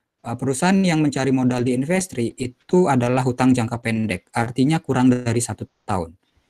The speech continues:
Coba lihat di marketplace-nya, itu ra-, jangka waktu peminjamannya sampai jatuh temponya itu kurang dari satu tahun. Eh, ada tiga bulan, ada kalau nggak salah enam bulan dan seterusnya. Kira-kira apa alasannya, Pak Alguna?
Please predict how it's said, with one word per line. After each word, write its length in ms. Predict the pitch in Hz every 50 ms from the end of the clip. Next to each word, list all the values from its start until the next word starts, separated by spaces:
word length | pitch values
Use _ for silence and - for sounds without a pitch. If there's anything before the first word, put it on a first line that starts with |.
| _ _ -
Coba 160 | 131 135 156
lihat 400 | 156 151 143 143 - 113 - -
di 240 | 131 127 131 127 127
marketplace-nya, 800 | 123 117 120 120 - 120 - - 131 117 - - 120 107 92 -
itu 240 | 127 - 208 202 190
ra-, 160 | 175 156 139
jangka 240 | 127 143 131 127 139
waktu 560 | 139 143 131 127 - _ - 143 135 131 - _ _
peminjamannya 800 | 147 139 139 135 131 131 127 120 131 151 190 185 147 120 117 113
sampai 320 | - 120 120 123 123 113
jatuh 240 | 113 113 - 123 120
temponya 480 | - 151 156 160 - 170 160 160 139
itu 160 | 123 127 - 139
kurang 320 | - 143 127 123 123 120
dari 160 | 117 107 120
satu 320 | 120 - - - - 123 -
tahun. 320 | - 95 101 87 85 - - _ _ _ _ _ _ _ - - _ _ _ _ _ _ _ _ _ _ - - - _ _ _ _ _ -
Eh, 120 | 101 92 92 98 101
ada 80 | 104
tiga 240 | - - 110 104 101
bulan, 560 | 107 131 165 170 160 160 147 143 139 139 139 127 -
ada 320 | 110 110 107 113 110 107 107 110 117 _ _ _ _ _ _ _ - - -
kalau 160 | - 110 110
nggak 80 | 107 98
salah 160 | - 127 131
enam 240 | 139 131 117 113 131
bulan 240 | 165 170 151 139 135
dan 160 | 120 117 113
seterusnya. 480 | - - - 98 95 - - 98 104
Kira-kira 400 | - - 147 - 190 214 226 196
apa 80 | - 214
alasannya, 400 | 180 139 135 - 117 113 113 92
Pak 60 | 101 98
Alguna? 320 | 104 101 95 95 98